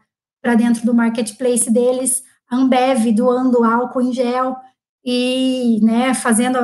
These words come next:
na fábrica deles a produção de álcool em gel, o, e o Itaú trazendo essa questão financeira, né?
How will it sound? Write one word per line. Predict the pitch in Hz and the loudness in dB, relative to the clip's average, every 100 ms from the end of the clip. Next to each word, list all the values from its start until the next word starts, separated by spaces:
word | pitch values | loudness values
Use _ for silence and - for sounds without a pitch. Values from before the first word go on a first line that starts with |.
| 226 220 | -2 0
na | 233 | 0
fábrica | 226 247 233 226 - | 0 0 0 -2 -2
deles | 220 233 233 226 - _ _ - | 0 2 2 0 -4 _ _ -8
a | 226 | -4
produção | 254 233 226 247 | 0 0 0 0
de | 240 | 0
álcool | 233 247 | 0 0
em | 269 | 0
gel, | 247 247 254 254 - _ _ | 0 0 -2 -4 -10 _ _
o, | 269 | -2
e | 262 285 | -2 -2
o | |
Itaú | 302 330 311 285 | -4 -2 -2 -2
trazendo | 320 330 311 269 269 294 | -4 -4 -2 -2 -2 -2
essa | 285 294 | -2 -2
questão | 294 277 285 | -4 -4 -4
financeira, | 277 285 330 320 262 240 226 | -6 -4 -2 -2 0 0 2
né? | 226 233 | 2 0